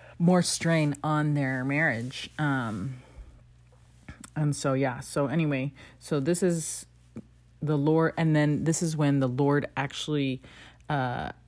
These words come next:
is going to talk about his own sacrifice that he made, um, in first person. And I think, um, what everybody's telling me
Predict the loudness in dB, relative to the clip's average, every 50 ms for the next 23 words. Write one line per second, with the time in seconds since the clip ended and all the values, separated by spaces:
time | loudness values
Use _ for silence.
0 | _ _ -10 -6 -6 -6 -4 -2 0 0 0 0 -2 -2 -2 -2 0 0 0 0
1 | -2 -4 -4 -4 -2 0 2 4 4 2 2 2 0 0 0 0 -2 -6 -4 0
2 | 0 0 0 0 -2 -4 -6 -4 -2 0 0 2 2 0 0 0 0 0 -2 -2
3 | -4 -14 -20 -20 -20 -20 -20 -20 -20 -20 -20 -20 -20 -20 -6 0 2 4 4 4
4 | 4 2 0 -4 -8 -10 -10 -2 2 4 4 4 4 2 0 2 2 2 2 -2
5 | -8 -4 -2 -2 -2 -2 -4 -6 -8 -10 -10 -6 -4 -2 0 0 -2 0 0 0
6 | 0 -2 -4 -10 -18 -20 -20 -20 -20 -20 -20 _ -20 -20 -20 -20 -20 -20 -20 -20
7 | -20 -20 -20 -8 -4 -4 -2 -2 -2 -4 0 2 4 6 6 6 4 4 2 4
8 | 2 2 2 0 -2 -6 -6 -6 -6 -8 -8 -4 -2 0 0 2 0 0 0 -2
9 | -2 -2 -4 -4 -6 -10